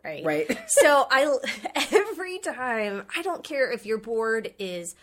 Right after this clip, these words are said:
Speaker 1: four people or twenty-five people,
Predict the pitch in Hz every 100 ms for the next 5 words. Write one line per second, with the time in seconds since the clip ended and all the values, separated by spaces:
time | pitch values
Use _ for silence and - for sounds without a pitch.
0 | _ _ - 277 294 294 311 311 285 262
1 | 220 202 196 202 196 - - - - -
2 | -